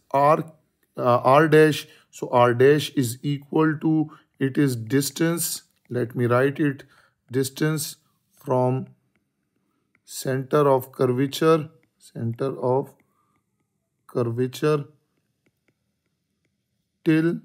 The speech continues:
the point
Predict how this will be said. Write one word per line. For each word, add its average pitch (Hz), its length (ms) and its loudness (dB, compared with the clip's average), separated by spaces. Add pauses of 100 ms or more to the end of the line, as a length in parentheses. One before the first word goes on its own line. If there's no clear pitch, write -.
(1500)
the 117 180 -4
point 139 760 -2